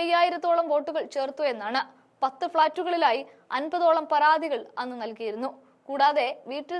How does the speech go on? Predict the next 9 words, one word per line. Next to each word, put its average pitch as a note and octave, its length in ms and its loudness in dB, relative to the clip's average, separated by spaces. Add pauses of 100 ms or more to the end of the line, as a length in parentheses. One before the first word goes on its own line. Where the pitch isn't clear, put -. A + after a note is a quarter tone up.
(140)
താമസമില്ലാത്ത E4 760 2 (100)
രീതിയിൽ D#4 280 -2 (360)
വോട്ട് D4+ 320 0
ചേർക്കുകയാണ് C#4 580 -2
ചെയ്തത്. A3 320 2 (360)
തൃശൂരിൽ D4+ 480 -6
ബി C#4+ 80 -4 (100)
ജെ D#4 140 -4
പി D#4+ 60 -8